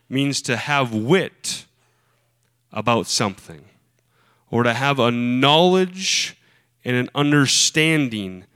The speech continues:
of something. So to be a witness of Jesus Christ, you have to have a knowledge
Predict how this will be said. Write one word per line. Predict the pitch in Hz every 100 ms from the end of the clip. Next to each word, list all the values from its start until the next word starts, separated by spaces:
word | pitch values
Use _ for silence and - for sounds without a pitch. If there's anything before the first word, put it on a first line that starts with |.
| _ _ 117
of | 113
something. | - - 160 - - - _ _ _ _ _ _ _ _ -
So | 139
to | 131 139
be | 156 196
a | 180
witness | 143 190 220 185 156 160 - - - _ 143
of | 139 135
Jesus | 123 131 180 156 160 -
Christ, | - 180 147 151 - - - - _ _
you | - 143
have | 139 165 -
to | 151
have | 143 147 147 - _ _
a | 131
knowledge | 127 127 139 151 165 180 160 113 110 120 131 - -